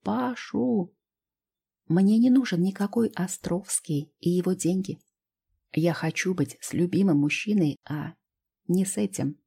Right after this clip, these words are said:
Он тебя обижает? Выдохнула и обратила внимание, что я до сих пор сижу в его кофте.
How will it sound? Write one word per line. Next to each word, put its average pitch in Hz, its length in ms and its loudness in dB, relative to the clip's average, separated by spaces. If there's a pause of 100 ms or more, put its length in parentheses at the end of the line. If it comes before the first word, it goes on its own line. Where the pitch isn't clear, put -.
(640)
Он 147 160 2
тебя 139 260 0
обижает? 123 540 -2 (1000)
Выдохнула 165 600 -2 (120)
и 170 100 0
обратила 170 460 0
внимание, 156 480 2
что - 180 -6
я 147 160 -4
до 170 120 -2
сих - 240 -6
пор - 160 -10
сижу 143 320 -6
в - 40 -8
его 147 220 -4
кофте. - 440 -12